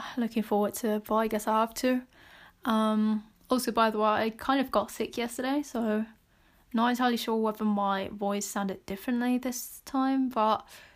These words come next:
yeah, in case it did, and in case you were wondering, I got sick yesterday, so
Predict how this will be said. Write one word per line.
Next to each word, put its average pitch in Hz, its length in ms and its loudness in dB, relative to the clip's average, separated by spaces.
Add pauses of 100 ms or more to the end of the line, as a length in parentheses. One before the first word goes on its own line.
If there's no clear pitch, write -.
(120)
yeah, 196 260 -2 (180)
in 247 120 4
case 262 300 4
it 226 80 -4
did, 214 240 0
and 214 160 -2
in 214 60 -2
case 220 280 0
you 214 80 0
were 202 80 -2
wondering, 202 400 -2
I 214 300 -6 (140)
got - 200 -6
sick 220 260 -4
yesterday, 220 360 -4
so 233 280 -6